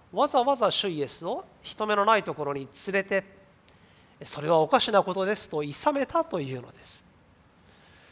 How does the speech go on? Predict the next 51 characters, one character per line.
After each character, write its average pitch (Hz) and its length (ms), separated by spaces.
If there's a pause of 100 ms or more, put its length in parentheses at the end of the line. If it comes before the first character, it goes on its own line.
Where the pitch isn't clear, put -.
(380)
え、 190 80
と 240 120
こ 294 80
ろ 302 100
が、 247 140
そ - 120
れ 214 80
に 208 120
対 208 220
し - 80
て 156 160
主 - 180
イ 147 100
エ 131 60
ス - 160
は、 196 220 (280)
「退 233 500
け、 196 180
サ 180 200
タ 202 180
ン」 139 180
と、 131 180 (1080)
大 190 160
変 226 160
厳 226 240
し - 100
く 165 200
こ - 140
れ 139 100
を 214 100
退 139 380
け 135 100
ら 127 100
れ 120 60
ま 123 120
し - 100
た。 - 120 (2250)
こ 240 160
の 233 260
第 240 320
一 175 180 (120)
回 269 220
の 143 520
受 143 220
難 180 200
予 180 120
告 151 240
に 131 100
つ - 140
い 131 80
て、 151 260